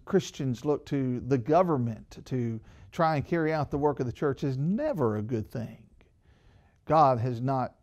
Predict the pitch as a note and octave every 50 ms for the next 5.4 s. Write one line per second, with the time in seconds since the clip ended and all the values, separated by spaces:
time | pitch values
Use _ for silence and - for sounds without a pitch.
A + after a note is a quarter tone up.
0 | - - C3+ C3+ C#3+ C#3 C3+ B2+ C3 C3 B2 A#2 D3 D3 B2+ - - C3 C#3 D3
1 | C#3 C3 A#2+ A#2+ A#2 B2 - - - - _ - C3 C#3+ D3 E3+ D#3+ D3 B2+ B2
2 | A2+ A2+ - - - - - _ _ _ - - - - _ _ - D3+ C#3 C3
3 | A#2+ A#2+ A#2 G#2+ - - E3 D#3 D3 C#3 C#3 B2+ B2 A2+ C3 A#2+ G#2 A#2+ C#3+ E3
4 | D#3+ C#3+ B2 A#2 G2 B2+ D3+ C#3+ C#3+ C3+ A#2+ - - - C3+ B2 - - - D4
5 | C#4 - - - - - A2 D2